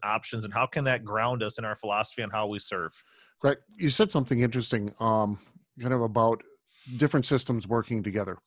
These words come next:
Speaker 2: Um, just before recording now, I, I had a, a two-hour, uh, meeting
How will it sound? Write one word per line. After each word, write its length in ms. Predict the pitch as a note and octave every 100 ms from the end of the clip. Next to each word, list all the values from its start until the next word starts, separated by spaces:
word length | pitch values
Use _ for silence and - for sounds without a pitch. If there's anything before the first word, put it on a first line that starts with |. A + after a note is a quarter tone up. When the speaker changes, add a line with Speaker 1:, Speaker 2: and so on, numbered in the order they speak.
| _ - _ _
Speaker 2:
Um, 300 | G#2 G#2 G2+ A2
just 200 | C3 -
before 340 | B2 C#3 B2
recording 500 | A#2 G#2 C3 A#2 G#2+
now, 200 | G#2 G2+
I, 80 | G#2 G2 -
I 120 | A#2 G#2+
had 180 | A#2
a, 200 | G#2+ G2 - -
a 80 | G#2
two-hour, 580 | - C3 A#2 A2+ A2 A2+ _ C3+
uh, 180 | A2+ A2
meeting 560 | A#2 B2 A#2+ A2+ G#2+